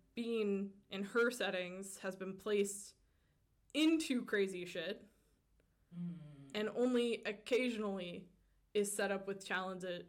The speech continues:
Speaker 1: challenges that she herself creates.
Speaker 2: Wait, say that one more time. So in Futurama
Speaker 1: In Futurama and Simpson, The
Speaker 2: Um.
Speaker 1: Simpsons, you basically, your lead characters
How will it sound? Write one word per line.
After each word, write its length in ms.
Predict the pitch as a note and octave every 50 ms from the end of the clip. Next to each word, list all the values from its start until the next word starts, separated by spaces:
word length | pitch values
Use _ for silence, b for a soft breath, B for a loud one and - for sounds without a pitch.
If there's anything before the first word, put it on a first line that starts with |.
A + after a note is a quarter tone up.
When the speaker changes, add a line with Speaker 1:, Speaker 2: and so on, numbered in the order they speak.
| -
Speaker 1:
challenges 640 | - - A3+ G3+ F#3+ G3 G3 F#3+ F#3 F3+ F3 F3+ F3+
that 200 | - - F3+ - -
she 180 | - - G#3
herself 420 | G3+ G3 F#3+ F3+ F3+ - F3 F3 -
creates. 580 | - - F3+ E3 C#3+ - - - - - - _ _ _ _ _ _ _ _ _ _ _ _ _ _ _ _ _ _ _ _ _ _ _ _ _ _ _ _ _ _ _ _ _ _ _ _ _ _ _ _ _ _ _ _ _ _ _ - E3
Speaker 2:
Wait, 280 | E3+ - - C#3 - - -
say 100 | E3+ E3+
that 160 | E3+ D#3+ D#3
one 100 | D3+ D#3
more 100 | D3+ D3
time. 160 | - - - -
So 80 | - C#3
in 120 | D#3 E3
Futurama 960 | - - B3 B3+ A#3+ - A#3+ G#3 F#3+ F#3 F3+ F3 E3+ E3+ E3 E3+ E3 E3+ F3 - - - _ _ _ -
Speaker 1:
In 120 | A#3+ B3
Futurama 720 | B3 C#4 E4 E4+ E4+ D4+ C#4 A3 G#3+ G#3+ G#3+ G#3 G3+ G3+ G#3 - - - -
and 220 | A3+ B3 C4 B3+
Simpson, 540 | B3 - G3 F#3 F#3+ - E3 E3 E3 E3+ - - -
The 60 | G#3 G3+
Speaker 2:
Um. 40 | F3
Speaker 1:
Simpsons, 640 | F#3 F3+ F3+ F3 E3+ F3 F3 F3 G#3 G3+ - - - _ _ _ _ _ -
you 160 | - G#3+ A3
basically, 460 | G3+ A#3+ A#3 B3+ B3 C4 A#3 A#3+ A3
your 160 | G3+ G3+ G#3
lead 340 | A3 A3+ A#3 A#3+ C4+ C4+ -
characters 680 | - B3+ A3 G#3+ G#3+ G#3 G#3 G3+ F#3 F#3 F3+ F3+ F3+